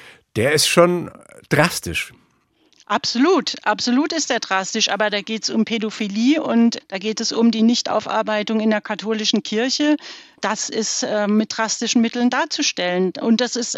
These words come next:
Speaker 2: wirklich, also das ist ein harter, wirklich harter Cartoon, definitiv. Aber genau deswegen ist er auch so gut.
Speaker 1: Was erzählen
Speaker 2: Ja.
Speaker 1: Ihnen denn ansonsten, äh,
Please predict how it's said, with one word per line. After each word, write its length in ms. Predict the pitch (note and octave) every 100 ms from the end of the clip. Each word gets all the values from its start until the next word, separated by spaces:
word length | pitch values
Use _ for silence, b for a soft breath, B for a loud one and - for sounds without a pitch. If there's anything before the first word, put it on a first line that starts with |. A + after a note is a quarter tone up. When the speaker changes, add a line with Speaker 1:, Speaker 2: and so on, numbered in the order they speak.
| A#3
Speaker 2:
wirklich, 460 | B3 C4+ C#4 -
also 180 | G3+ G#3
das 200 | G#3 A3+
ist 160 | A3 A3+
ein 160 | G#3+
harter, 400 | A#3 B3+ B3+ A3+ F#3+
wirklich 480 | C4 C#4 A#3 -
harter 320 | - G#3 A3 G#3+
Cartoon, 560 | - G3 - G#3 G#3 - B B
definitiv. 800 | A3 A3+ - A3 G3+ - A3 G3+ - -
Aber 220 | G#3 G#3+
genau 300 | A3 G#3+ A3
deswegen 460 | A3 A3 A#3 A3+
ist 140 | G#3+ G#3+
er 100 | G3
auch 80 | G#3
so 160 | A3+
gut. 300 | G3 G3+ D3 - _ - B B B B - _ -
Speaker 1:
Was 300 | - B2+ D3
erzählen 540 | - C#3+ - D#3 G#3 G#3+
Speaker 2:
Ja. 60 |
Speaker 1:
Ihnen 240 | D#3+ D#3 D3
denn 200 | C#3+ C3+
ansonsten, 500 | C3 D3 G3+ B3+ G3
äh, 200 | C#3